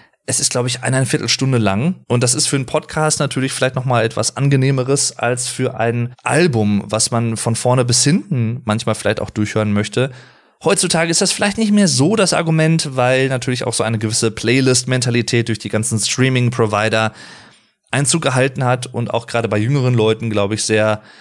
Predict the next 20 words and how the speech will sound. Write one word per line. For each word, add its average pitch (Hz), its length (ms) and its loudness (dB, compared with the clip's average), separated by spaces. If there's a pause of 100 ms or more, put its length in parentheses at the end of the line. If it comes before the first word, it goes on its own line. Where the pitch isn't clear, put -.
(460)
durchaus, 113 960 2
ja, 76 380 -2 (440)
vordergründig 113 840 2
so 104 600 0 (160)
gelebt 127 540 2
wird. - 240 -6 (180)
Da 107 140 0
wird, 131 180 0
glaub 117 180 0
ich, - 200 -4 (340)
ich - 140 -16
möchte 113 220 -4
jetzt 107 160 -4
Leuten 110 260 2
nichts 107 180 -2
Unrechtes 156 440 -2
tun, 147 340 2 (320)
jüngeren 127 400 2
Generationen, 117 880 2
also 104 300 0